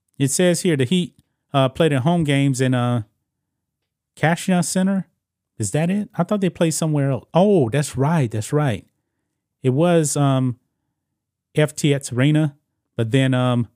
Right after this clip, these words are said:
after the whole F T X thing, they changed their name. So I didn't even know that was the, the new name, to tell you the truth. But, um, here it is, quote,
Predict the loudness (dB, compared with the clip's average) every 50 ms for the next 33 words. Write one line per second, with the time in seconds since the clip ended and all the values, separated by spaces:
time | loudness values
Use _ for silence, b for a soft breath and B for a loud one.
0 | _ _ _ _ _ _ _ _ _ -2 -2 -2 0 -2 -2 0 2 2 2 2
1 | 0 0 -2 -2 -2 -2 -2 -2 -2 -2 -2 -2 -4 -4 -2 -2 0 -2 -2 -4
2 | -8 _ _ _ _ _ _ -6 -6 -2 0 0 0 2 2 0 0 0 -2 -2
3 | -4 -4 -6 -6 -8 -8 _ -2 -2 0 0 0 0 0 0 0 0 0 2 2
4 | 2 0 0 -2 -4 -8 _ _ _ _ _ _ _ _ _ _ _ -2 0 2
5 | 2 4 2 2 2 0 0 0 -2 -4 -8 -6 -4 0 0 0 0 0 0 -2
6 | -4 -6 -6 -4 -4 -4 -4 -6 -8 -6 -6 -6 -6 -8 _ _ _ _ _ _
7 | _ _ _ _ _ _ _ _ _ _ _ _ _ _ _ -20 -20 _ -2 0
8 | 2 2 2 2 2 0 -2 -4 _ _ _ _ _ _ 2 2 4 4 2 0
9 | -2 -2 0 0 2 2 0 -2 _